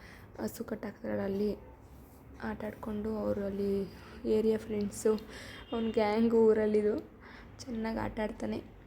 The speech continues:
ಅವ್ನು ಬಂದ್ಬಿಟ್ರೆ ಫುಲ್ಲು ಕಂಟ್ರೋಲೇ ಸಿಗಲ್ಲ. ಆಟ ಆಡೋದು, ಆಟ ಆಡೋದು, ಆಟ ಆಡೋದು. ಮಕ್ಕಳು ಎಲ್ಲ ಇರ್ತಾರಲ್ಲ, ಚೆನ್ನಾಗಿ ಆಟ ಆಡ್ತಾನೆ. So, ಚೆನ್ನಾಗಿ ಆಟ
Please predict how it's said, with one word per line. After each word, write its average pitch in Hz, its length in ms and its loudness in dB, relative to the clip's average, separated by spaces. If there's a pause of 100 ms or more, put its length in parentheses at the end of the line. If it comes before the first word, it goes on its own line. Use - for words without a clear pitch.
(840)
ಅವ್ನು 226 220 0
ಬಂದ್ಬಿಟ್ರೆ 220 420 2
ಫುಲ್ಲು 226 320 0
ಕಂಟ್ರೋಲೇ 233 680 0
ಸಿಗಲ್ಲ. 226 380 0 (380)
ಆಟ 202 180 -4
ಆಡೋದು, 247 280 0
ಆಟ 254 220 2
ಆಡೋದು, 240 260 0
ಆಟ 226 160 -4
ಆಡೋದು. 226 460 -6
ಮಕ್ಕಳು 254 420 0
ಎಲ್ಲ 233 120 2
ಇರ್ತಾರಲ್ಲ, 233 520 -2
ಚೆನ್ನಾಗಿ 226 360 -4
ಆಟ 220 160 -6
ಆಡ್ತಾನೆ. 226 340 -6 (760)
So, 285 320 -2
ಚೆನ್ನಾಗಿ 233 380 -2
ಆಟ 220 240 -4